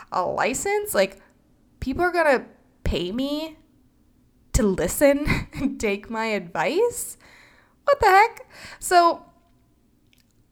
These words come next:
I knew, I knew at a very,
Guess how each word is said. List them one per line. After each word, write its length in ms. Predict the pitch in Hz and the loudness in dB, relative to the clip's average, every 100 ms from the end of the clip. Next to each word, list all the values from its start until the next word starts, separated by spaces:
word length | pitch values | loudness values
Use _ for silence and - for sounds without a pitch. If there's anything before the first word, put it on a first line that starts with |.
| _ | _
I 160 | - 262 | -2 -2
knew, 640 | 254 247 262 262 202 190 - | -2 -2 0 0 -2 -4 -8
I 160 | 233 | -8
knew 760 | 240 240 240 254 254 240 226 202 | -4 -2 0 0 -2 -2 -2 0
at 120 | 196 | 0
a 100 | 190 | -2
very, 720 | 185 196 196 196 202 202 - | -4 -6 -4 -4 -4 -6 -10